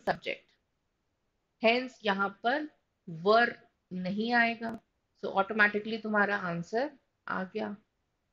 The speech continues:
No nook or corner। So यहाँ पर दो सब्जेक्ट्स हैं, but then they are joined with or, either or,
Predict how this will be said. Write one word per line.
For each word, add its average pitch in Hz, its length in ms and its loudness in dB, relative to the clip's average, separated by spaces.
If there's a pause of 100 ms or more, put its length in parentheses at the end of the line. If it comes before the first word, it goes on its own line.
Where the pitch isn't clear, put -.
(2250)
No 302 140 8 (380)
nook 349 360 2 (360)
or 285 400 6 (100)
corner। 185 460 4 (580)
So 220 280 2
यहाँ 220 300 6 (100)
पर 285 140 2 (100)
दो 226 200 6
सब्जेक्ट्स 226 480 0
हैं, 233 180 0 (340)
but 269 200 4
then 330 160 2
they 277 120 2
are 269 140 6
joined 220 360 4
with 359 180 -2 (160)
or, 247 400 6 (1080)
either 240 340 2 (140)
or, 196 320 6